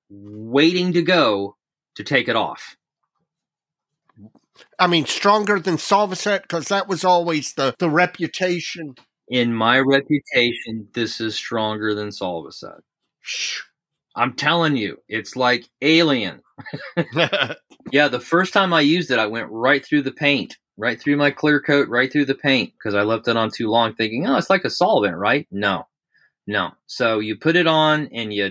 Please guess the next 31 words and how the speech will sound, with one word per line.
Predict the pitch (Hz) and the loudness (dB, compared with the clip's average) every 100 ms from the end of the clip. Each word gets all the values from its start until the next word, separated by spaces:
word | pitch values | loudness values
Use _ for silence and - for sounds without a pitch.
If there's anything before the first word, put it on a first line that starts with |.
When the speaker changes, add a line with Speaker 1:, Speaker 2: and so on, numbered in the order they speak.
| - | -2
Speaker 1:
take | 143 131 | 0 2
it | 123 | 0
off. | 92 65 - _ _ _ _ _ - | -2 -6 -20 _ _ _ _ _ -10
But | 104 180 143 113 | 0 2 2 -2
Speaker 2:
Wow. | - - _ _ _ _ _ | -10 -18 _ _ _ _ _
Speaker 1:
this | 98 147 202 208 | -2 0 2 -2
stuff | - 185 165 165 165 - | -2 2 2 2 -2 -10
will | - 127 123 120 | -18 -6 0 0
make | 117 120 147 175 | 0 0 0 0
a | 139 135 | -2 -4
decal, | 117 123 165 - 135 127 127 120 | -2 -2 -2 -2 -2 0 0 -2
just | 110 120 - | -6 -6 -2
like | 170 185 | -2 0
it | 185 | -4
says, | - 220 170 147 147 | -4 -2 0 0 0
adapt | 139 139 143 190 190 - - - _ _ _ _ - | 0 2 2 2 -2 -8 -16 -20 _ _ _ _ -4
to | 135 131 | 0 0
whatever | 117 113 113 107 143 147 143 | 2 2 2 4 4 4 2
the | 123 | 2
underlying | 117 135 135 131 131 135 135 | 2 2 2 2 2 2 0
surface | - 143 143 143 143 | -2 -2 0 0 -2
is. | 151 160 107 110 - _ _ - | 0 0 0 -4 -10 _ _ -8
Speaker 2:
I'm | 147 | -2
gonna | 170 | 2
have | 147 | 0
to | - | 0
try | - 151 | 0 2
some | 135 - 120 | 2 -2 -4
of | 107 | -4
that | 117 123 | -8 -8
stuff. | - - 98 - | -12 -14 -14 -18